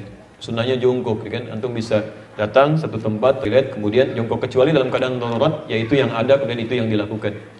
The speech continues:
Kalau antum ikuti sunnahnya dalam keadaan jongkok, bukan dalam keadaan berdiri. Ya, kalau jongkok itu lebih terarah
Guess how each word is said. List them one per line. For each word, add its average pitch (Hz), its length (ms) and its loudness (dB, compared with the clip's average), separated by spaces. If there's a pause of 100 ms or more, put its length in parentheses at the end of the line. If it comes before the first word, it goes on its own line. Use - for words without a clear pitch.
(140)
Kalau 120 160 -4
antum 127 160 -2
ikuti 139 560 -2
sunnahnya 117 400 -2
dalam 117 240 -2
keadaan 113 240 0
jongkok, 123 320 0
bukan 117 160 -4
dalam 127 160 2
keadaan 110 240 0
berdiri. 110 400 -4 (320)
Ya, 104 160 -12
kalau 117 400 -4 (320)
jongkok 131 400 2
itu 185 80 4
lebih 131 160 4
terarah 110 400 2